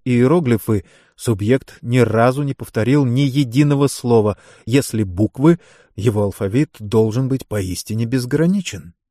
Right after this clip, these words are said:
Означает ли это, что перед ними искусство? Не исключено. Декорирование жилища? Возможно. Однако культура и технология склонялись к мнению, что как минимум последняя строка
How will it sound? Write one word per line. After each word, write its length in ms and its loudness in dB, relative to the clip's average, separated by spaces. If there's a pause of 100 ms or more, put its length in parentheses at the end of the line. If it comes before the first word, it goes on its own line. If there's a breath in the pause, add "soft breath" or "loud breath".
(400)
Означает 680 2
ли 140 4
это, 300 2 (300 soft breath)
что 240 -2
перед 320 0
ними 440 2 (140)
искусство? 800 -12 (720)
Не 160 -2
исключено. 720 -8 (520 soft breath)
Декорирование 720 2
жилища? 540 -2 (400)
Возможно. 680 -6 (720 loud breath)
Однако 640 2 (140)
культура 520 4
и 40 2
технология 640 -2 (260 soft breath)
склонялись 680 -2
к 100 -14
мнению, 520 -2
что 380 -6
как 260 0
минимум 600 0
последняя 640 -4
строка 560 -2